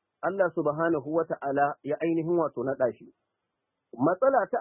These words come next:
abin da ya shafi wani annabi ne ko ba ainihin wato annabi ba ne. Allah subhanahu wa ta'ala ya faɗa mana a Qur'ani cewa Allahu a'lamu haythu yaj'alu risalata, Allah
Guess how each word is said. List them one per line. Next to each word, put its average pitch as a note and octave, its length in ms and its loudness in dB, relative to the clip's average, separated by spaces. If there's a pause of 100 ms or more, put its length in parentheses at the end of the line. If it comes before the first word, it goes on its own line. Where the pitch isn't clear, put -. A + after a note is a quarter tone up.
abin G#3+ 200 -4
da G3 80 4
ya G3 120 4
shafi F3+ 540 -2 (460)
wani F3 420 2
annabi E3+ 460 0
ne F3 160 4
ko F#3+ 200 4
ba F3 180 4
ainihin E3+ 360 -2
wato D#3 300 -2
annabi C#3+ 400 0
ba C#3+ 140 0
ne. A2+ 160 -4 (480)
Allah F#3 300 0
subhanahu E3 540 0
wa F3+ 120 6
ta'ala F3 320 0
ya F3 200 0
faɗa E3 260 0
mana E3 200 2
a D3 100 0
Qur'ani D3+ 540 -4 (480)
cewa E3+ 320 2
Allahu E3 420 -4
a'lamu E3+ 500 -2
haythu F3+ 360 2
yaj'alu D#3+ 440 4
risalata, D#3 680 0 (380)
Allah F3+ 280 0